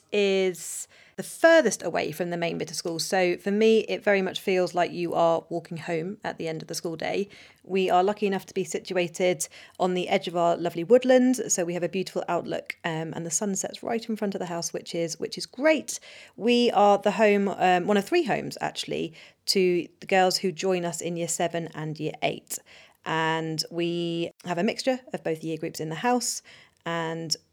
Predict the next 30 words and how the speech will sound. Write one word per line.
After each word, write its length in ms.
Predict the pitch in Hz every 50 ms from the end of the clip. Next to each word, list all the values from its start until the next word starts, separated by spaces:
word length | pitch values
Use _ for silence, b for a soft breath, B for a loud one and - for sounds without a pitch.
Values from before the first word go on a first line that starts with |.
| _ _ -
each 200 | 190 185 - -
house 300 | - 185 170 170 165 -
has 280 | - 175 170 160 151 156 -
a 200 | 160 156 156 151
housemistress 760 | 156 - - 247 240 - - 247 240 - - - 226 214 -
and 120 | - 180 170
an 80 | 160
assistant 500 | 170 170 - - 233 - - - 170 - -
housemistress 760 | - 160 156 156 - 165 165 156 - - - 165 160 - - -
and 300 | - 170 156 160 156 156
a 120 | 160 165
resident 600 | 151 156 185 180 175 170 165 175 170 170 - - - -
graduate 460 | 190 175 175 170 - 160 160 160 -
assistant 440 | - 147 - 160 - - - 156 -
who 100 | 151 175
live 200 | 160 160 160 160 160 -
in 140 | 175 180 170
the 80 | 170
building. 340 | 160 165 - - - - -
So 140 | - - - 180
lots 300 | 196 233 233 - - -
of 100 | 226 202
lovely 200 | 196 180 - 185
support 380 | 170 - - - 165 160 - -
for 380 | - - 170 165 160 160 160 160 B B B B _
the 80 | -
girls 240 | 196 - 214 208 202
when 120 | - 220 220
they 100 | 226 226
arrive. 400 | 247 302 311 202 - - -